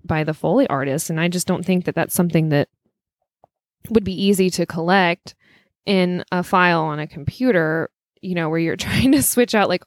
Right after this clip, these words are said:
all these different moods and, you know, then you're limited on the sounds that you have rather than a person being able to create as much as they want and do it as many times and,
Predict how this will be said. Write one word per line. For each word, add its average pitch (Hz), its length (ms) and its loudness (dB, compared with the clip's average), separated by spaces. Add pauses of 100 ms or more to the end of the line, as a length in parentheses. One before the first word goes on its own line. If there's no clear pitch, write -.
all 190 180 2
these 185 220 -4
different 175 300 -10
moods 196 280 -4
and, 165 220 -12 (220)
you 180 120 -8
know, 170 120 -2
then 175 180 -4
you're 165 140 -6
limited 180 560 4 (440)
on 185 100 0
the 180 80 4
sounds 233 340 4
that 220 100 -2
you 175 100 -4
have 165 220 0
rather 165 320 -2
than 160 140 -4
a 151 60 -6
person 185 440 0
being 160 240 -6
able 156 280 -2
to 143 420 -2 (640)
create 180 380 4
as 165 140 0
much 156 200 -2
as 151 100 -2
they 143 140 -4
want 147 440 -4 (440)
and 151 300 -4 (420)
do 202 160 4
it 180 80 4
as 170 120 0
many 165 260 0
times 170 500 -4
and, 156 200 -8